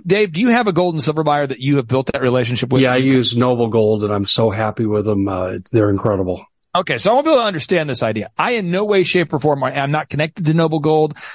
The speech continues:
Speaker 1: I don't make a commission if you go to Noble Gold. But if you do go to Noble Gold, you are supporting Dave and his great research. So I encourage you,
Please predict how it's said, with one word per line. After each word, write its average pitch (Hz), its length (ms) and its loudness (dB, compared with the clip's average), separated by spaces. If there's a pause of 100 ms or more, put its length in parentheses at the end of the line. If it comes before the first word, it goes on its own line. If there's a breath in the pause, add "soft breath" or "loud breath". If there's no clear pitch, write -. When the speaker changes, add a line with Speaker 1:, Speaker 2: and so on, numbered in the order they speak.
(140 loud breath)
Speaker 1:
I 127 100 -2
don't 131 100 -2
make 135 160 -6
a 143 60 -10
commission 165 540 0
if 127 160 -4
you 123 80 0
go 143 120 4
to 147 60 2
Noble 143 240 0
Gold. 139 220 0
But 143 160 -2
if 139 100 -4
you 147 80 -2
do 202 160 2
go 226 100 4
to 190 60 0
Noble 139 260 0
Gold, 127 240 0
you 147 120 -4
are 156 100 0
supporting 135 460 -2
Dave 123 300 0
and 113 100 0
his 107 100 0
great 127 220 -2 (120)
research. 113 380 0
So 120 100 0
I 117 40 2
encourage 127 340 0
you, 123 120 0